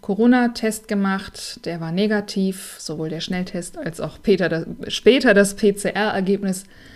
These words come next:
Ähm, ja, aber er war wirklich elend. Und mittags ging dann auf einmal alles ganz schnell,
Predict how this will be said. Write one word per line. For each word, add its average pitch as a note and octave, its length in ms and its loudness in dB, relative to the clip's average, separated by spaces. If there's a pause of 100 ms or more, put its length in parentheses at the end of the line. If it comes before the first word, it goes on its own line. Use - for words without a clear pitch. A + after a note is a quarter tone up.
(800)
Ähm, G3 520 6 (200)
ja, G3 160 4
aber G#3 120 8
er A3+ 140 8
war A#3 140 6
wirklich G#3+ 440 0 (220)
elend. - 640 -2 (220)
Und G#3 560 2 (1300)
mittags C#4 540 4
ging B3+ 240 8
dann B3+ 160 6
auf - 280 -6
einmal G3 360 0
alles G3+ 320 0
ganz E3 280 -6
schnell, G3+ 600 2